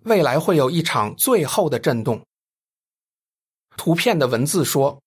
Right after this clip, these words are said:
：“你有没有尽全力参与这件震动万国的工作呢？”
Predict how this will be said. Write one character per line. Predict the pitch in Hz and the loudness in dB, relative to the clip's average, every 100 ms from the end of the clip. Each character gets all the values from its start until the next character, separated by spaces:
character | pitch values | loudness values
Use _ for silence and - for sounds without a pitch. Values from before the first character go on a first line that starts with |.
| _ _ _ _ _ _ _ _ - | _ _ _ _ _ _ _ _ -2
：“你 | 190 262 | 2 2
有 | 151 | 2
没 | 127 196 | 2 2
有 | 190 113 | 2 0
尽 | - 190 | 0 0
全 | - - 117 | 0 -2 -2
力 | 196 185 - - | 0 -2 -4 -10
参 | - 254 240 | -4 0 2
与 | 190 | 2
这 | 160 143 | 0 0
件 | 156 135 - | 0 -2 -2
震 | 247 170 | 0 2
动 | 156 185 160 | 2 2 2
万 | 214 139 | -2 -2
国 | 120 123 | -2 -2
的 | 160 | 0
工 | 143 143 | 0 0
作 | 151 120 | 0 0
呢？” | 113 | -4